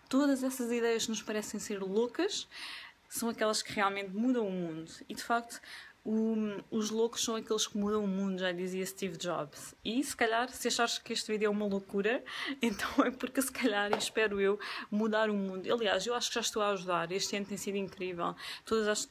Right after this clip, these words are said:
as ações de solidariedade em que eu estive envolvida. Ter tempo para fazer, eh,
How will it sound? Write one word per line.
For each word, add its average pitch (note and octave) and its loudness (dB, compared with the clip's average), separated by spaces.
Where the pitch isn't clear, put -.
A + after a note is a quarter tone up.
as F#3+ 0
ações G3 -2
de - -2
solidariedade F#3 2
em F3+ -2
que E3+ -8
eu F#3 -4
estive F#3 -4
envolvida. F3+ -2
Ter A3+ 2
tempo A#3 0
para G3+ 2
fazer, G3 -2
eh, F#3 2